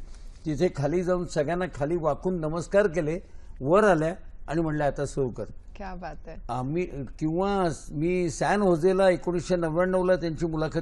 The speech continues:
Speaker 1: केली विश्व परिषदेमध्ये,
Speaker 2: हं.
Speaker 1: मराठी संमेलनात
Speaker 2: अच्छा.
Speaker 1: तिथल्या. तर मी म्हटलं, आपण नेहमी म्हणतो ना की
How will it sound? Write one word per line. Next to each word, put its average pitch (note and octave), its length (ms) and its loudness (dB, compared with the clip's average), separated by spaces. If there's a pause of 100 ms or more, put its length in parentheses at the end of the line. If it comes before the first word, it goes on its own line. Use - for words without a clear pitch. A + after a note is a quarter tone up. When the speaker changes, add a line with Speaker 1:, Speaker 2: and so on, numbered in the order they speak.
(100)
Speaker 1:
केली E3+ 240 0
विश्व D#3 400 -4
परिषदेमध्ये, D3 800 -4
Speaker 2:
हं. A3 260 -4
Speaker 1:
मराठी E3 300 4
संमेलनात D3+ 540 0
Speaker 2:
अच्छा. - 160 -6
Speaker 1:
तिथल्या. G#2+ 220 -6 (1000)
तर F3 200 4
मी E3+ 180 0
म्हटलं, F3+ 300 2
आपण E3+ 180 4
नेहमी F#3+ 200 4
म्हणतो G3+ 280 0
ना A#3 100 -2
की F3 480 2